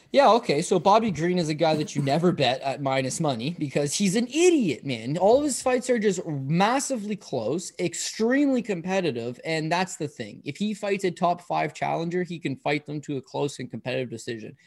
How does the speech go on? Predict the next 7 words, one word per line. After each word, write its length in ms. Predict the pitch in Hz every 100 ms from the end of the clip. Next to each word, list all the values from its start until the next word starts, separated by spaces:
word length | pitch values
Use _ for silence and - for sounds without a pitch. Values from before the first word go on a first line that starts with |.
| 139
If 80 | -
he 100 | 160
fights 300 | 151 170 165
a 60 | -
top 340 | - 165 160 -
thirty-five 580 | 220 226 185 175 151
challenger, 580 | - 143 135 131 123 127